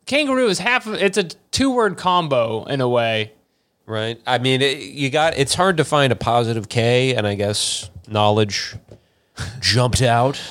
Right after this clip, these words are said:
Speaker 1: I would love if he would, <laughs> he would do the Mortal Kombat thing. The combat with a K.
Speaker 2: <laughs>
Speaker 1: Words that don't have K regularly, but now they have K.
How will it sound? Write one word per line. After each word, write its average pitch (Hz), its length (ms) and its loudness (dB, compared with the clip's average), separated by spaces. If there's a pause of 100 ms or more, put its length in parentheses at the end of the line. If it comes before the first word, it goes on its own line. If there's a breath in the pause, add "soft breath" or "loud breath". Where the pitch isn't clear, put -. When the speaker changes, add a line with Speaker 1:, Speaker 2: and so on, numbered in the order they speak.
Speaker 1:
I - 100 0
would 160 140 0
love 190 180 0
if 165 100 -6
he 170 120 2
would, 143 140 2
<laughs> - 0 -
he - 260 2 (260 loud breath)
would 170 100 2
do 165 80 2
the 147 80 -2
Mortal 135 240 4
Kombat 117 420 0
thing. 104 160 -10
The 113 140 -8
combat 185 640 0
with 156 160 0
a 208 60 2
K. 180 800 0
Speaker 2:
<laughs> - 1120 -18
Speaker 1:
Words 247 300 0
that 254 160 2
don't 294 180 2
have 277 140 0
K 269 220 2
regularly, 208 580 2
but 151 180 2
now 185 200 2
they 240 120 2
have 214 200 0
K. 131 460 0